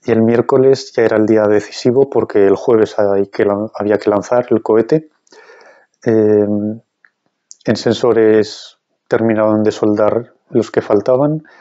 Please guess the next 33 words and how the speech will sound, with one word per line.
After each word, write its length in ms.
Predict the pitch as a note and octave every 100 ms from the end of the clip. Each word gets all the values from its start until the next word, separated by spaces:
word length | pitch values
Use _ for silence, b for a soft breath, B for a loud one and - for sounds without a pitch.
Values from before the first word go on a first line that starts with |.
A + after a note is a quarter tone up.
| B B B B _
Eh, 340 | A#2 G#2+ G#2 G#2
nos 380 | G#2+ G#2+ G2+ -
mandaron 440 | A2 A2 A2 G#2+
las 200 | G#2+ G#2
especificaciones 1300 | B2 - G2 - - G#2+ B2 A2+ A2 A2 G2+ - - -
al 480 | A2+ G#2+ G#2 G2+ G2+
departamento 540 | G#2 A2 A2+ G#2 G2+
de 80 | G2+
telemetría, 680 | A2+ G#2 G2+ A#2 B2+ C#3+ -
pudimos 520 | G#2+ G#2 G#2 G2+ -
configurarlos 880 | G#2 - G#2+ G#2 A#2+ C#3+ D3+ - _ b b b b b
en 100 | A2+
el 100 | G#2+
software 520 | A#2 A#2 C3 D3 D3 B B B B B B
y 180 | - B2
al 80 | A#2
final 280 | - A2+ A2+
del 200 | A2+ A2+
día 200 | A#2+ B2
ya 100 | A2
éramos 300 | G#2 G#2+ -
capaces 440 | - A2+ G#2+ B2
de 140 | A2 G#2
recibir 420 | - - G#2 G#2
datos 460 | A2 A2+ C#3 C#3 -
de 240 | G2+ F#2 -
todos 180 | A#2
los 160 | G#2+ G#2+
sensores 540 | A2 - B2 C3+ C#3+ A#2
y 20 |
de 120 | G#2
manera 520 | G2 G2 G2 G2 F#2
precisa. 460 | - - - A2